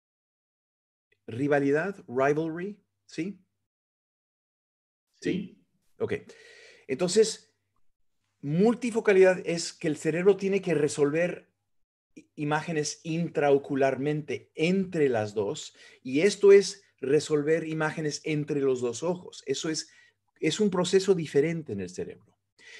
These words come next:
Speaker 1: Y claro que sabemos que en la monovisión hay que hacer pruebas de monovisión, pruebas de lente de contacto, pruebas de tolerancia,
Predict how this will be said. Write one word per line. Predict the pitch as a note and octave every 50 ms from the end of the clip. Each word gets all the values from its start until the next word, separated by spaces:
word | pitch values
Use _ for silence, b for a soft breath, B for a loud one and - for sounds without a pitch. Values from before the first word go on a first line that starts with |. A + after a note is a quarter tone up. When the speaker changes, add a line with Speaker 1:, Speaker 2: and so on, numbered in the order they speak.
| B B B B B
Speaker 1:
Y | E3+ D#3 -
claro | - F#3+ G3+ A#3 B3+ B3 A3 -
que | - D3+
sabemos | - D#3 C#3+ C#3+ D3 D3+ D3+ D3 -
que | - C#3+
en | B2+
la | A#2+ A2+
monovisión | A2+ A#2+ B2+ D3+ F#3+ A3+ B3 A#3 G3+ C#3 G#2+ F#2 F2+ - - - - - _ - B2+ D3+ D3+ b b b b
hay | - - A2+ A2+
que | - C#3
hacer | - - D#3+ D3+ C#3 - _
pruebas | - G2+ F#2+ G#2 C3 C#3+ D3 C#3
de | C3 C#3
monovisión, | C3+ C3+ C3+ C3+ C3 B2+ A#2 - C3+ C3 C3+ C#3 C#3 C3 - _
pruebas | - F#2+ G#2 B2 C#3+ D3 C#3
de | D3 C#3+
lente | C#3 C#3+ C3+ - C3+ C3+
de | A#2+ C3
contacto, | - C#3 B2+ B2 B2 C3+ C3 - _ - C3+ B2 -
pruebas | - G2 A#2 B2+ C#3 D3 C#3+ B2
de | C3+ C3+ C#3 C#3 B B B B B B
tolerancia, | - C3 C3 C3+ C3 B2+ C3 C3 C3 - - C3+ B2+ B2+ -